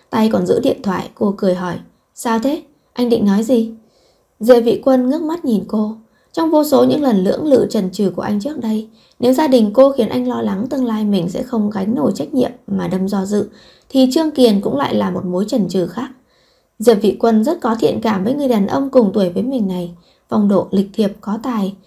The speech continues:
không có thói xấu hất hàm chỉ huy, xuất sắc tới độ người đồng giới cũng không ghen tị nổi, lại thêm có vẻ bề ngoài, đi tới đâu anh cũng là tiêu điểm. Diệp Vị Quân không muốn trở thành tình địch với người như anh, vì thắng thua đã quá rõ ràng,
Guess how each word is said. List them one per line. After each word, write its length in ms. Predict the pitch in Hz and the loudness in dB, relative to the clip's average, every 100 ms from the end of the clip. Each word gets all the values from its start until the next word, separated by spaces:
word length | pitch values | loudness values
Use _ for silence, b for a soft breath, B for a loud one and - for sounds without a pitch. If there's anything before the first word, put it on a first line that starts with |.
| b b | b b
không 220 | - 302 | -4 0
có 120 | 269 | 0
thói 240 | 262 226 240 | 0 -2 -2
xấu 280 | 254 220 | 0 0
hất 160 | 233 440 | 0 -4
hàm 220 | 254 202 | -2 -2
chỉ 180 | 196 185 | 0 -2
huy, 320 | 170 220 247 254 B B B | 0 0 -2 -6 B B B
xuất 220 | 262 262 | -2 0
sắc 180 | 269 277 254 | -4 -4 -2
tới 100 | 226 | 0
độ 180 | 247 254 - | 2 2 2
người 140 | 220 | 0
đồng 200 | 220 208 | 2 0
giới 200 | 202 214 | 0 0
cũng 140 | 226 - | -2 -4
không 200 | 302 277 | -4 -2
ghen 200 | 247 226 | -2 0
tị 140 | 214 | -2
nổi, 300 | 185 175 170 b b b - | -2 -4 -6 b b b -4
lại 180 | 202 - | -4 -2
thêm 220 | 220 214 | -2 0
có 120 | 254 | 0
vẻ 180 | 262 226 | 0 0
bề 120 | 185 | 0
ngoài, 420 | 190 190 190 190 B B B | 0 0 -2 -4 B B B
đi 80 | 262 | -4
tới 160 | 254 254 | 2 2
đâu 240 | 269 254 | 4 0
anh 240 | 254 240 226 | 0 -4 -4
cũng 120 | 269 | -2
là 140 | 247 | -2
tiêu 220 | - 202 | 0 0
điểm. 260 | 196 185 - - b b b b | 0 -2 -4 -12 b b b b
Diệp 180 | - 254 | 6 6
Vị 140 | 254 - | 6 2
Quân 180 | 294 294 | 0 0
không 200 | 311 277 | -4 -2
muốn 140 | 233 | -2
trở 120 | 294 | -2
thành 200 | 269 208 | -4 -4
tình 200 | 202 202 | -2 -2
địch 180 | 196 190 - | -2 -4 -2
với 100 | 240 | -2
người 180 | 247 | 0
như 100 | 180 190 | 0 -2
anh, 300 | 214 226 - B B B 220 | -2 -4 -4 B B B 2
vì 260 | 247 226 | 6 6
thắng 220 | 226 220 240 | 4 -2 0
thua 180 | 277 | 2
đã 120 | 262 - | 2 0
quá 220 | 226 226 | -2 -2
rõ 200 | - 311 | -2 -4
ràng, 280 | 269 202 | -2 -2